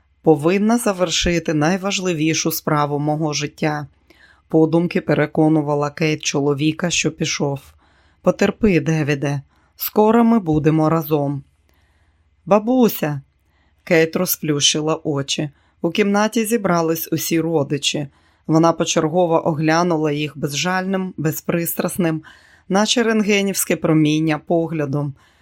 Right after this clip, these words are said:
нічого не пропускаючи. «Моя сім'я», подумала вона,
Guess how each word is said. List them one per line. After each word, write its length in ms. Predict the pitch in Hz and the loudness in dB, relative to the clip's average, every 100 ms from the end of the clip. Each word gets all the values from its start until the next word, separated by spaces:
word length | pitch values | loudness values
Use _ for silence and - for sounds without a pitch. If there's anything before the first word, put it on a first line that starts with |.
| - | -2
нічого 560 | 165 165 - 190 202 202 | 0 0 0 0 0 0
не 120 | 156 | 0
пропускаючи. 1120 | - 160 - 156 - 151 143 143 139 135 139 - _ _ _ _ _ _ _ _ - | -2 -6 -6 -10 -4 -2 -2 -6 -6 -4 -6 -10 _ _ _ _ _ _ _ _ -2
«Моя 380 | 160 160 170 185 | 0 2 2 0
сім'я», 600 | - 185 175 156 147 139 _ _ - | -2 -4 -2 -4 -6 -8 _ _ -12
подумала 560 | 147 151 147 147 147 | -6 -2 -2 -2 -4
вона, 440 | 147 160 156 147 | -2 -2 -2 -4